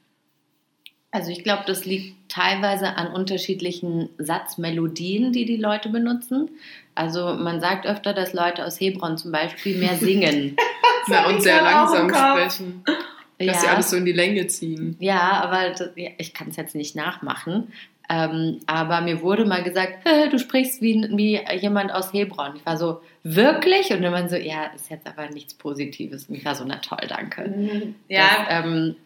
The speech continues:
Speaker 1: ist halt hier dann auch schnell, wird es zu so, ähm, wie soll ich jetzt sagen, verarschen sich die Leute gegenseitig
Speaker 2: Ja.
Speaker 1: damit.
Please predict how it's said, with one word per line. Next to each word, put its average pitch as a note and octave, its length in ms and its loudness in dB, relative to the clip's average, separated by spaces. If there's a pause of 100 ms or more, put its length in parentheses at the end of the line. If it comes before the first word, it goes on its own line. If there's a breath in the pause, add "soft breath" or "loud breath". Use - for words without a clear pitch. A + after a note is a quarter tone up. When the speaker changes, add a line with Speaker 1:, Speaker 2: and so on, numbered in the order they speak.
Speaker 1:
ist F3+ 160 -2
halt F#3+ 160 2
hier F#3+ 120 0
dann F3 160 -2
auch F3+ 180 0
schnell, F#3+ 500 -2 (280 loud breath)
wird F#3 240 0
es F3+ 180 -4
zu - 140 -8
so, E3 540 0
ähm, D#3 600 -4 (720)
wie E3 100 -4
soll D3 120 -4
ich C#3+ 100 -8
jetzt C#3+ 120 -10
sagen, E3 240 -2
verarschen F#3+ 500 4
sich E3 160 -2
die F#3 100 -2
Leute C#3+ 400 0
gegenseitig G#3 760 2
Speaker 2:
Ja. - 100 -12
Speaker 1:
damit. C#3+ 440 -10